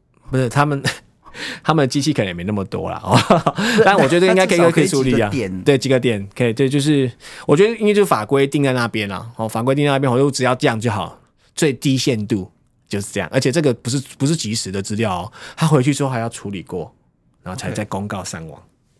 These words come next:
Speaker 1: <laughs> 所以这个已经很久了。
Speaker 2: 是。
Speaker 1: 而且他这个资料大概就是因为按照我们法规嘛，就是白天、夜间跟晚间，好，有三个时段。好，
Speaker 2: 了解。
Speaker 1: 所以这个不同的时段，他把它平均起来，告诉你说它多少分贝。所以你去看，大概很少会超标啊。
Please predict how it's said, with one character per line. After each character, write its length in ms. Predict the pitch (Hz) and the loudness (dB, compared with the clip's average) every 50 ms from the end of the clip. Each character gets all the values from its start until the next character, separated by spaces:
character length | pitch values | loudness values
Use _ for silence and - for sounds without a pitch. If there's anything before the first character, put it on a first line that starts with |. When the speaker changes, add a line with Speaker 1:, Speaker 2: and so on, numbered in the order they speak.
| _ _ _ _ _ _ - | _ _ _ _ _ _ -4
Speaker 1:
<laughs> 800 | - - 156 127 - 143 139 131 - 151 - - 202 202 180 - | 0 2 2 2 2 0 -2 -2 -4 -6 -4 -4 -4 -4 -2 -2
所 100 | - 156 | 0 0
以 40 | 147 | 2
这 80 | 175 | 2
个 0 | |
已 100 | 165 143 | 2 0
经 100 | 143 147 | 0 0
很 160 | 139 123 123 | -2 -2 -2
久 280 | 120 - 120 98 78 62 | -2 -4 -4 -6 -6 -10
了。 160 | 64 - - - | -14 -16 -16 -14
Speaker 2:
是。 220 | - - - 117 | -14 -12 -10 -2
Speaker 1:
而 100 | - 143 | 0 2
且 120 | 143 147 127 | 2 2 2
他 280 | 135 135 139 143 143 143 | 2 2 0 0 0 -2
这 100 | 147 143 | -2 -4
个 100 | 131 123 | -4 -4
资 160 | 117 - 147 | -4 -4 0
料 160 | 143 156 139 | 2 2 2
大 160 | 139 143 135 | 2 2 0
概 140 | 139 143 127 | 0 -2 -2
就 100 | 123 131 | -2 -2
是 240 | 127 131 127 127 120 | -2 -2 -2 -4 -6
因 160 | - - 143 | -6 -6 -4
为 80 | 143 143 | -4 -2
按 140 | 117 127 139 | -2 -2 -2
照 80 | 143 135 | 0 0
我 40 | 120 | 0
们 100 | 107 104 | -2 -4
法 220 | - - 95 90 | -6 -6 -8 -6
规 180 | - - 107 104 | -6 -6 -6 -6
嘛， 180 | 107 98 90 | -6 -6 -8
就 140 | 95 - 117 | -8 -6 -6
是 100 | 117 107 - | -6 -6 -6
白 220 | - 101 98 104 | -8 -8 -8 -8
天、 360 | 107 - 117 110 104 107 117 - _ _ _ - | -6 -6 -4 -4 -4 -6 -10 -12 _ _ _ -4
夜 200 | 139 123 117 107 | -2 0 0 -2
间 180 | - 107 104 | -2 -4 -6
跟 160 | 104 107 107 | -4 -4 -4
晚 240 | 107 98 85 80 80 | -6 -6 -8 -10 -12
间， 320 | 80 - 101 92 92 92 104 - _ _ _ | -12 -10 -10 -10 -10 -10 -14 -18 _ _ _
好， 160 | _ - 101 | _ -10 -10
有 80 | 104 95 | -8 -8
三 180 | - - 107 | -8 -6 -6
个 80 | 104 95 | -6 -6
时 160 | 95 - 87 | -8 -10 -10
段。 240 | 82 - 92 80 82 - _ _ _ _ _ _ | -10 -10 -10 -10 -12 -16 _ _ _ _ _ _
好， 140 | - 95 90 | -10 -10 -8
Speaker 2:
了 120 | 87 92 - - | -10 -12 -16 -18
解。 60 | - | -6
Speaker 1:
所 100 | - 135 | -4 0
以 40 | 131 | 2
这 60 | 156 | 2
个 60 | 160 | 2
不 140 | 156 160 165 | 2 0 0
同 160 | 156 147 117 | -2 -2 -2
的 40 | 113 | -4
时 140 | 110 - 113 | -6 -6 -4
段， 160 | 123 139 123 | -2 -2 0
他 140 | 117 127 123 | 0 0 -2
把 160 | - 104 95 | -2 -4 -6
它 60 | 98 101 | -8 -8
平 180 | - - 104 | -8 -8 -6
均 100 | 107 113 117 | -4 -4 -4
起 120 | 110 - | -6 -6
来， 80 | 85 80 | -8 -8
告 140 | 87 104 104 | -8 -8 -6
诉 80 | 113 | -6
你 100 | 104 90 | -6 -8
说 160 | 90 107 101 | -8 -8 -8
它 100 | - 95 | -8 -8
多 140 | 104 - 101 | -6 -6 -8
少 140 | 98 90 80 | -8 -8 -8
分 200 | - - 90 95 | -8 -8 -8 -6
贝。 140 | 101 101 104 | -6 -4 0
所 140 | - 185 196 | 2 2 2
以 20 | |
你 60 | 156 | 2
去 80 | 160 180 | 0 -2
看， 180 | - 208 175 | -2 -2 -2
大 80 | 165 170 | -2 0
概 140 | 165 175 160 | 0 0 2
很 120 | 143 135 | 0 0
少 160 | 135 - 113 | -2 -2 -2
会 120 | 104 127 123 | -2 -2 -2
超 180 | - 123 113 | -2 -2 -2
标 180 | - - 113 98 | -2 -2 -4 -4
啊。 160 | 101 208 - | -6 -8 -8